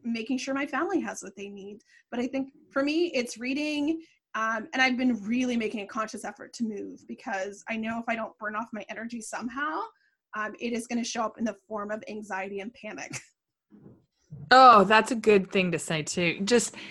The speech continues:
Speaker 2: you know, uh, we've been really lucky here. I,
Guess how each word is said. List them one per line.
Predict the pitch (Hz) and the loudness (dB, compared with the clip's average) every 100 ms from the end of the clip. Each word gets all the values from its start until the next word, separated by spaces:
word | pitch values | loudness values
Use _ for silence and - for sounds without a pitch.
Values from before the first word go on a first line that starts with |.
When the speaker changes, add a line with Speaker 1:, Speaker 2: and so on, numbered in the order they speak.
| - - - - | -16 -18 -12 4
Speaker 2:
you | 226 | 8
know, | 208 190 156 - - | 10 8 4 -2 0
uh, | - - - 185 - - | 0 -2 -20 -20 -12 0
we've | 254 320 | 8 8
been | 320 269 | 8 6
really | 226 214 | 6 8
lucky | 190 196 190 | 6 4 2
here. | 175 165 | 4 4
I, | 82 | 4